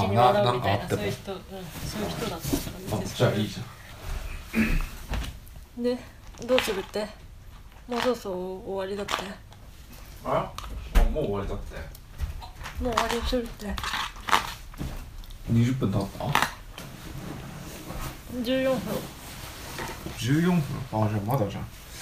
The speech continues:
Speaker 1: や、
Speaker 2: あれ、俺なんか今言おうとしたんだけどな。
Speaker 1: ここはさ、
Speaker 2: なんだっけか。
Speaker 1: わかんない。
Speaker 2: その父さんの話でしょ？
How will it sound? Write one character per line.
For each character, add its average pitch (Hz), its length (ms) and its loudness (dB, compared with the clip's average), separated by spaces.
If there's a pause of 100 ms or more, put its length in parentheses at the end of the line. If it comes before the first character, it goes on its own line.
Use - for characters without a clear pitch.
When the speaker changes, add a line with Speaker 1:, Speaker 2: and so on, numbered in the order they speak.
(280)
Speaker 1:
や、 196 80 10
Speaker 2:
あ - 20 8
れ、 160 80 10
俺 196 140 6
な 196 100 8
ん - 60 6
か 135 100 6
今 117 220 6
言 104 160 6
お - 20 8
う 110 40 0
と - 100 0
し - 80 0
た 131 80 6
ん 110 60 6
だ 92 60 2
け 90 60 -2
ど - 80 -6
な。 - 80 -8
Speaker 1:
こ - 60 -8 (1120)
こ 107 40 2
は 117 60 2
さ、 - 0 -
Speaker 2:
な - 0 -
ん - 20 -2
だ - 80 0
っ - 80 -6
け - 80 -10
か。 - 120 -8 (1040)
Speaker 1:
わ 208 60 -10
か 220 100 -8
ん 220 80 -10
な - 60 -12
い。 - 40 -12
Speaker 2:
そ 113 60 0
の 101 80 2
父 143 240 4
さ 131 80 4
ん 101 40 4
の 98 240 -2
話 - 360 -4
で - 60 -8
し - 80 -8
ょ？ - 160 -6